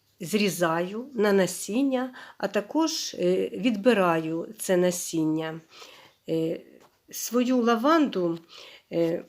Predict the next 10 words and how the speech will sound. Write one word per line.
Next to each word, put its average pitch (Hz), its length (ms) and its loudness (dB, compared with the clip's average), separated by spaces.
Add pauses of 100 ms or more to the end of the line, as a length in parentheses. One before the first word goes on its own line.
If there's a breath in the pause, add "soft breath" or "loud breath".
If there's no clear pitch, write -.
(120)
от, - 280 -8
е, 180 100 2
саме 214 340 4
ц-, 208 160 -6
е, 190 180 6
цю 214 260 -2
алею, 175 800 4
е, 185 360 2
виростила 196 920 0
із 214 420 -2